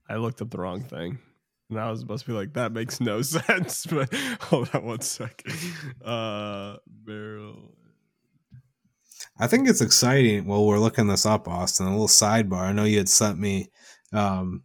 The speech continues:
Speaker 2: the Packers' new defensive coordinator hire, the head coach from Boston College.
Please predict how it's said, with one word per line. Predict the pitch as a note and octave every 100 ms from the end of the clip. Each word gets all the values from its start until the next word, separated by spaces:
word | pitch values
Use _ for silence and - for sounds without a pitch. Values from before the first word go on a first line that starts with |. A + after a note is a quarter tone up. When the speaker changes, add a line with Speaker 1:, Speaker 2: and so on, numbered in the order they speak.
| -
Speaker 2:
the | F#2+
Packers' | G#2 G#2 G#2 G#2+ G2 F#2+
new | G#2 F#2+
defensive | F#2+ F#2+ F#2+ - F2+
coordinator | - G2+ G2 E2
hire, | F#2+ F#2 G2 - -
the | F#2
head | F#2+ -
coach | G2+ F#2
from | F#2 E2+
Boston | F#2 F#2+ - F2
College. | G2 G2 F#2+ F2 F2+